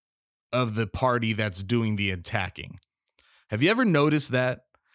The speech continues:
Have you ever noticed when you're watching a, a confrontation,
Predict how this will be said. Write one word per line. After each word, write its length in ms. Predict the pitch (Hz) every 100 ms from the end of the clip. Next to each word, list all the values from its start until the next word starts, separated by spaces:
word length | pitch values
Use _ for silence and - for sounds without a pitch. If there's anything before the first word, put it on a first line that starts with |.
| -
Have 120 | 117
you 80 | 165
ever 160 | 220 214
noticed 540 | 156 156 156 151 -
when 180 | 131 131
you're 160 | 117
watching 640 | 113 113 123 135 151 147 135
a, 320 | 113 110 101 - _ _ -
a 240 | 117 104 -
confrontation, 1200 | - 135 139 147 135 - 123 123 123 147 147 160